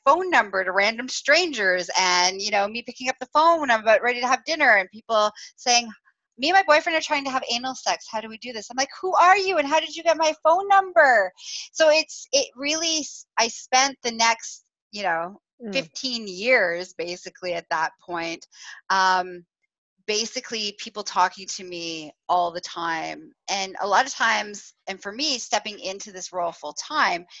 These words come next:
Speaker 1: became this beautiful gift, because now I had boundaries <laughs> and a business card and office
Speaker 2: Mm.
Speaker 1: hours. So when random people started to ask me questions, I'm like, "I get that you feel safe with me. However, this is, I'm not in work mode. Here's my card,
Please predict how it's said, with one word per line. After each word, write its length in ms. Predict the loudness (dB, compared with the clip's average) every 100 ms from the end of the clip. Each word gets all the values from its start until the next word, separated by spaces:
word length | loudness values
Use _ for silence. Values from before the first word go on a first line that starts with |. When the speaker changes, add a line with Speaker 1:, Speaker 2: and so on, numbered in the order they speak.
| _
Speaker 1:
became 220 | -10 -8
this 160 | -8 -12
beautiful 500 | -10 -10 -8 -8 -8
gift, 240 | -6 -6 -6
because 220 | -16 -14 -8
now 160 | -4
I 60 | -2
had 220 | -4 -4
boundaries 640 | -2 -2 -4 -12 -14 -6 4
<laughs> 140 | 4
and 80 | 4
a 80 | 0
business 380 | 0 -4 -4 -4
card 420 | 2 6 6 4 0 -6 -4 2
and 120 | 6
office 440 | 8 8 6 -2 4
Speaker 2:
Mm. 240 | 4 6
Speaker 1:
hours. 260 | 6 4 4
So 160 | 4 6
when 180 | 6 4
random 340 | 4 4 0
people 260 | -4 0 0
started 320 | 6 4 4
to 60 | 4 6 4
ask 160 | 2
me 80 | 0
questions, 400 | 4 4 4 -8
I'm 60 | 0
like, 160 | 0 0 _ _ _ _ _ _ _ _ _ 0
"I 160 | 2 2
get 320 | 2 4 4 0
that 160 | -6
you 60 | -6
feel 240 | -4 -2
safe 320 | 2 4 4 2
with 120 | -8
me. 340 | -2 0 0 -2 _ _ _
However, 720 | -8 2 4 6 6 6 4 -2 _ _ _ _
this 200 | -16 -14
is, 200 | -14 -8 -2
I'm 200 | -2 2
not 320 | 4 6 6
in 100 | 2
work 180 | 2 2 2
mode. 240 | -6 -6 -8
Here's 240 | -12 -4
my 120 | -2
card, 460 | 0 4 6 8 4